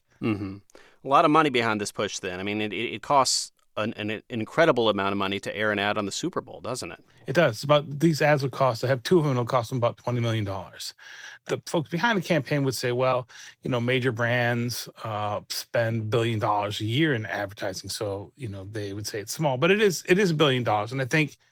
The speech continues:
Speaker 2: spending that much money, again, is a kind of admission on their part that there's a problem. And, you know, and there is a problem for organized religion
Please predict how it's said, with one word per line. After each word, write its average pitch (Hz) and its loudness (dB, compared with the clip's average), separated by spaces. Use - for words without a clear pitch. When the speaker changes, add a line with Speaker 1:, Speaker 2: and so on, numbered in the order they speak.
Speaker 2:
spending 202 4
that 151 4
much 135 0
money, 123 2
again, 123 0
is 110 -4
a 107 -10
kind 117 -2
of 104 -4
admission 175 2
on 214 2
their 214 0
part 214 4
that 135 4
there's 143 2
a 131 -6
problem. 139 0
And, 156 -4
you - -2
know, 151 4
and 143 2
there 180 4
is 214 0
a 175 -2
problem 107 0
for 107 -4
organized 107 -4
religion 101 -8